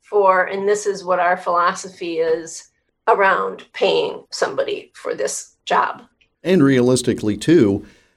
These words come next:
Speaker 2: you might have a certain job title at one company, then you move to another company with the same job title, but it could be just a, a vastly different set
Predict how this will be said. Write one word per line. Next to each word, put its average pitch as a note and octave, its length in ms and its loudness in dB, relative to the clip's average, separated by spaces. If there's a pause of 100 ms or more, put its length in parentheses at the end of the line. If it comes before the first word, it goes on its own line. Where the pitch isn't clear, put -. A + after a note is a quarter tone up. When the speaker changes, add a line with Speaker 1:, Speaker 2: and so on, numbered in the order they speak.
(140)
Speaker 2:
you C#3+ 240 4
might D3 300 2
have B2 260 2
a A#2 40 2
certain A#2 380 2
job G#2+ 320 2
title G#2 400 2
at F#2 140 0
one G2+ 260 -2
company, F#2+ 480 -2 (220)
then A#2 240 8
you C#3 180 8
move D#3+ 320 4
to B2 160 2
another B2 300 4
company A#2+ 360 2
with A2 140 2
the A2 80 -2
same A#2+ 300 2
job G2+ 320 0
title, C#3+ 580 2 (640)
but F3 100 8
it D#3+ 80 4
could E3+ 180 2
be D3+ 220 4
just D#3 240 0
a, C3+ 340 4
a C3+ 60 4
vastly C#3 480 4
different B2+ 460 2
set B2+ 320 2